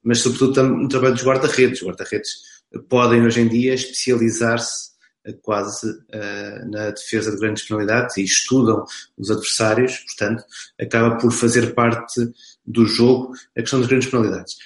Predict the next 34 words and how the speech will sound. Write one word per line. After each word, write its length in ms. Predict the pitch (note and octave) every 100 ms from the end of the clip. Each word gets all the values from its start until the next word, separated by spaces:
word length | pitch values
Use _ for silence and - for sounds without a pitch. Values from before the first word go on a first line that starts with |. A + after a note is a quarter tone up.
| _
Aproveitando 400 | - C3+ D3+ D3+
até 80 | D3+
porque 180 | D3+ -
estamos 300 | - B2+ A#2+
num, 500 | A#2+ A#2 A2 - -
numa, 380 | A#2 A2+ A#2 G#2+
numa, 400 | A2 A2 A2 G#2+ A2+
num 120 | A2+
rescaldo 420 | - - B2+ A2+
de 60 | -
fim 80 |
de 80 | A2
semana 180 | A#2+ A#2
de 120 | A#2
taça, 400 | C3+ C#3+ - D3 - - - C#3
eh, 60 |
para 180 | C#3 -
lançar 400 | C3+ C3+ D3 C#3+
a 180 | C#3 C3+ -
provocação 580 | - C#3 - C#3 C#3+ - _
até 140 | - C#3
ao 140 | C#3
contrário. 520 | C#3+ - A#2 A2 F#2+ - - - _ -
Se, 340 | - - C3+ C3 C3 A#2+
se 160 | A#2+ B2+
na 60 |
vossa 260 | B2 C3+ C#3
opinião, 640 | - A#2 A2+ A#2 C#3 - _ - - _ _ -
em 200 | A#2+ A#2+
lugar 360 | A2+ A2 C#3 C#3
de 100 | -
terminarem 520 | B2 B2 A#2 G#2+ G#2
os 100 | G2
penaltis 680 | A#2 G#2 G#2 B2+ C#3 C3+